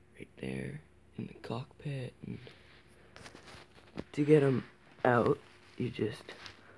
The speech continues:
push this forward and pull it back. And then he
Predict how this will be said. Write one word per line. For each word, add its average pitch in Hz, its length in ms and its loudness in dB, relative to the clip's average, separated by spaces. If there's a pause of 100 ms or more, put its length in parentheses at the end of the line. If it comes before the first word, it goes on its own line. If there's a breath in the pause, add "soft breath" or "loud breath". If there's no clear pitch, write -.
(140 loud breath)
push - 240 -4
this 131 260 -6
forward 143 540 0 (340)
and - 100 -10
pull - 180 -4
it - 120 -20
back. 147 400 -2 (1200)
And - 240 -8
then 131 120 -6 (680)
he - 140 -6